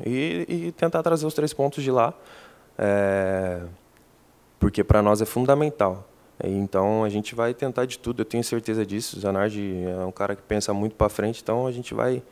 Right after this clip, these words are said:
vai se adequar a isso, a esse pensamento dele, e também vai tentar, vai tentar trazer esses três pontos de lá.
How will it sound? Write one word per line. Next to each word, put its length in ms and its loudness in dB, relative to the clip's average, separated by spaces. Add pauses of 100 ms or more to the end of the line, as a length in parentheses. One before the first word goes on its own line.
(520)
vai 140 0
se 120 0
adequar 420 6
a 40 6
isso, 260 0
a 40 8
esse 120 -2
pensamento 540 2
dele, 380 4
e 40 0
também 260 2
vai 140 2
tentar, 280 0
vai 260 4
tentar 260 0
trazer 260 2
esses 140 -4
três 220 -4
pontos 280 -8
de 60 -8
lá. 160 -6